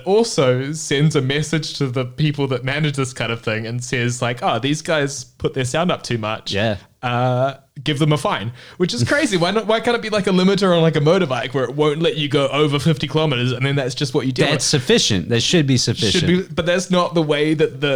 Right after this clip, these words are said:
Speaker 1: the,
Speaker 2: It's got a
Speaker 1: the
Speaker 2: little
Speaker 1: police
Speaker 2: narc
Speaker 1: here work.
Speaker 2: tool. Yeah.
Speaker 1: Yeah, it goes and, like, rats you out to the police, and then if you don't have that, it's even, even bigger fine when they come round.
Speaker 2: Have you played Basement Comedy?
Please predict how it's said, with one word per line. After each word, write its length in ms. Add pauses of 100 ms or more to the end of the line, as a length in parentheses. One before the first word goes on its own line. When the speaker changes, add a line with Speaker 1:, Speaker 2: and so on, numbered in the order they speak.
Speaker 1:
the, 40
Speaker 2:
It's 100
got 80
a 100
Speaker 1:
the 60
Speaker 2:
little 180
Speaker 1:
police 180
Speaker 2:
narc 120
Speaker 1:
here 100
work. 120
Speaker 2:
tool. 220 (180)
Yeah. 360 (360)
Speaker 1:
Yeah, 180
it 140
goes 200
and, 120
like, 180
rats 480
you 140
out 120
to 80
the 100
police, 300
and 120
then 100
if 160
you 80
don't 260
have 220
that, 140
it's 160
even, 260
even 300
bigger 200
fine 380
when 80
they 140
come 240
round. 400
Speaker 2:
Have 160
you 80
played 400
Basement 360
Comedy? 460